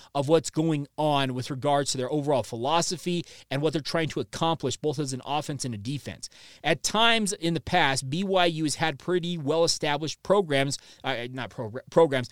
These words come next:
well-established veterans in different position groups, and it, at times, it, I think the coaches have said, "Okay, I've got this veteran unit.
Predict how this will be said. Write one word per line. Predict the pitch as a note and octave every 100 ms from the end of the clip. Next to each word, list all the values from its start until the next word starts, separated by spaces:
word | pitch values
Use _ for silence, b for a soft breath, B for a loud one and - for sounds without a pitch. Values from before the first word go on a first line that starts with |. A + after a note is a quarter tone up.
| B B B B
well-established | E3 G3 - G3 F3+ F3+ - -
veterans | C3 E3 F#3 E3 C#3+ C3
in | - C#3+
different | C3 E3 C#3
position | B2 E3+ E3+ E3+
groups, | A#2+ C3+ C#3 -
and | C#3 C#3
it, | C#3 F2+
at | D3 C3+
times, | - G#3 E3+ - B B B
it, | E3 E3 - _ -
I | D#3
think | F3+ A#3+
the | D#3+
coaches | D#3 G3 G3+ F#3
have | D#3 C3+
said, | D#3+ D3 E3
"Okay, | - C3
I've | G#2
got | E3 D#3
this | B2+
veteran | A#2+ F#3 G3+ F3
unit. | D#3 D#3 -